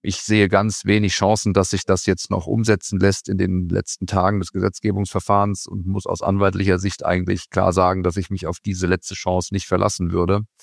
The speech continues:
Gehe eher davon aus, dass sich da nicht viel dran ändern wird und nachher die Frage der Aufbrauchsfrist der gerichtlichen Klärung überlassen bleiben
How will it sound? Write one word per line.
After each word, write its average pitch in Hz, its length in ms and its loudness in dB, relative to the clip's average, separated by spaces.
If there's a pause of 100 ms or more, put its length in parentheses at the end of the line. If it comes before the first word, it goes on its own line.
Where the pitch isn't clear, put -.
(540)
Gehe 95 200 2
eher 95 180 4
davon 90 240 0
aus, 92 260 0
dass 92 160 -4
sich - 160 -8
da 92 140 0
nicht 92 180 -2
viel 98 200 -2
dran 90 180 2
ändern 98 340 2
wird 98 220 0
und 85 140 -8
nachher 92 480 2 (520)
die 95 60 -8
Frage 90 320 2
der 87 120 2
Aufbrauchsfrist - 880 -4 (360)
der 85 240 0
gerichtlichen 90 480 -2
Klärung 95 500 2
überlassen 90 460 2
bleiben 87 600 2